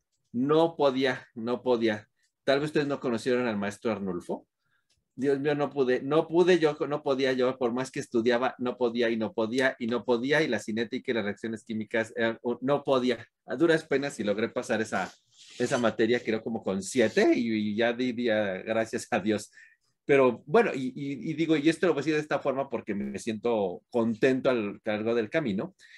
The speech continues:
que siendo un, esa área que, que no pod-, no pude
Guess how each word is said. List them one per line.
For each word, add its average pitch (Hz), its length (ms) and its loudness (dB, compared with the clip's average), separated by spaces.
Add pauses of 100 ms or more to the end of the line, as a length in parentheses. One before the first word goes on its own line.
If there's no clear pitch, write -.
(120)
que 139 140 0
siendo 214 320 2
un, 226 320 -4 (140)
esa 214 340 4
área 214 220 2
que, - 260 -4
que 123 140 0
no 190 180 0
pod-, 160 300 0
no 160 200 -2
pude 113 380 -4